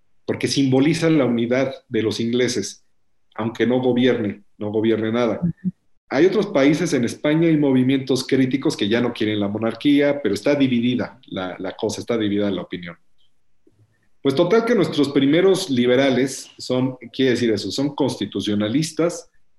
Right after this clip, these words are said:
Speaker 1: son más bien de pensamiento ilustrado, que era la modernidad de la época, y
Speaker 2: ¿Y allí
Speaker 1: son
Speaker 2: es donde metemos a los insurgentes?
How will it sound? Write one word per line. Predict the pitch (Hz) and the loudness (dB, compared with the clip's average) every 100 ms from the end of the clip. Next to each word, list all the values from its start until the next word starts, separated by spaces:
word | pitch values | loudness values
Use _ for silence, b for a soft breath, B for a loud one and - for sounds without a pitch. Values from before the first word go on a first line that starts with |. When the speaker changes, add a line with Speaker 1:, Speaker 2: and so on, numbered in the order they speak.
| _ _ | _ _
Speaker 1:
son | - 120 | -4 -2
más | 117 117 | 0 0
bien | 104 113 110 | 0 -2 -2
de | 101 | -2
pensamiento | 90 95 101 110 107 107 104 | -4 -6 -4 -6 -2 -4 -2
ilustrado, | 151 131 110 104 123 120 120 151 | -2 0 -2 -4 -2 2 2 0
que | 156 | 0
era | 107 104 | 0 0
la | 95 | -2
modernidad | 92 92 95 - 95 98 104 | -6 -8 -10 -8 -6 -4 0
de | 113 | 0
la | 127 | 0
época, | 117 117 - 151 - _ - - | 0 -4 -4 -6 -8 _ -20 -18
y | - 113 277 - | -4 0 0 2
Speaker 2:
¿Y | 226 | 2
allí | - | 2
Speaker 1:
son | 247 | 0
Speaker 2:
es | |
donde | 302 453 403 262 | 0 0 2 2
metemos | 208 226 269 302 | 0 -2 0 2
a | |
los | 233 208 208 | 2 0 0
insurgentes? | 202 196 180 196 170 175 359 - | -2 -2 -2 0 0 0 -2 -6